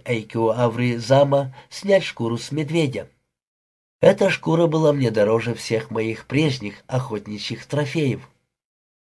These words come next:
Заодно я понял, почему зверь не сопротивлялся дольше.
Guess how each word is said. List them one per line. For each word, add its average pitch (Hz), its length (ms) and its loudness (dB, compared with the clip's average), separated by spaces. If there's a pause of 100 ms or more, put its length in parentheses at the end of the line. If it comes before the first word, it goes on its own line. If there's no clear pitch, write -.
(160)
Заодно 107 460 2
я 160 180 4
понял, 131 520 0 (260)
почему 113 420 -2
зверь 131 480 4 (240)
не 175 140 -4
сопротивлялся 135 840 0
дольше. 139 540 2